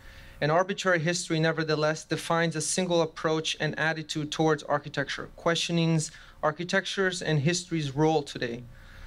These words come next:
What is not architecture? What is irrelevant for architecture? And what has not made history?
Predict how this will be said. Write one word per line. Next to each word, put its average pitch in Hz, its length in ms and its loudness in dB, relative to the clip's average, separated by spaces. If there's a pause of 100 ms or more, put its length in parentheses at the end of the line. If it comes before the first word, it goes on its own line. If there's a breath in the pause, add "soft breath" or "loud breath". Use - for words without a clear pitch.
(160 loud breath)
What 165 220 4
is 160 160 -2
not 165 180 4
architecture? 147 680 -2 (320)
What 160 160 4
is 160 140 0
irrelevant 160 560 0
for - 200 -2
architecture? 160 680 -2 (380 loud breath)
And 151 160 4
what 170 140 4
has 160 200 0
not 165 240 2
made 156 300 2
history? 143 500 -4